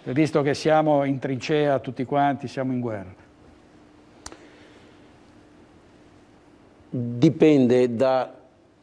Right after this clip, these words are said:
Speaker 2: come ciascuno di noi si comporta,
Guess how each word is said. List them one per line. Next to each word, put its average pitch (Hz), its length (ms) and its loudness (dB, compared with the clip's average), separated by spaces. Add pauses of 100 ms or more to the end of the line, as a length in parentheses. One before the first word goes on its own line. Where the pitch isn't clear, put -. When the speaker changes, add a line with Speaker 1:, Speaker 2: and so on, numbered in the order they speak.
(180)
Speaker 2:
come 156 400 2
ciascuno 147 520 -2
di 135 160 0
noi 135 280 0
si - 200 -10
comporta, 123 1080 -4